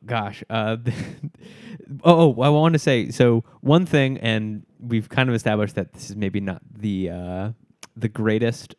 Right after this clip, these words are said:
uh, assumption to make sometimes in this anime, um, but when President Mike is, starts talking about having flashy quirks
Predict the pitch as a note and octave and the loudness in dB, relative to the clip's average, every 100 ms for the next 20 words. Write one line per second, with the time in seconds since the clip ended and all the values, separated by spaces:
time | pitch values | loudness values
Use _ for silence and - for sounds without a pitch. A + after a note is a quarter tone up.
0 | _ B2 C3 C3+ C3+ C#3+ C#3+ - _ _ | _ -2 0 0 0 -2 -4 -8 _ _
1 | - C3+ D3+ C#3+ C#3+ C#3+ D3 D3+ C#3+ C3+ | -8 -2 -2 -2 -4 -4 -4 -4 -4 -4
2 | D3+ C3 G2 F#2+ G#2+ C#3+ - _ _ _ | -6 -8 -10 -8 -8 -8 -12 _ _ _
3 | _ G2+ G#2+ G#2+ A2 A#2 A#2+ A2 A#2+ A2+ | _ -6 -4 -4 -6 0 0 2 -2 0
4 | D3 D3+ C#3+ C#3 - A2+ - _ _ - | 0 2 0 -2 -4 -6 -6 _ _ -16
5 | - C3+ A#2 - - A#2+ A#2+ A2+ G#2 G#2 | 0 2 2 -4 -4 -4 -2 -6 -8 -8
6 | G#2 G2+ G2 - _ _ - G2 G#2 G#2 | -6 -4 -6 -10 _ _ -18 -10 -8 -6
7 | - G2+ G#2+ G2 - F#2 F#2 - | -6 -6 -8 -8 -6 -6 -8 -16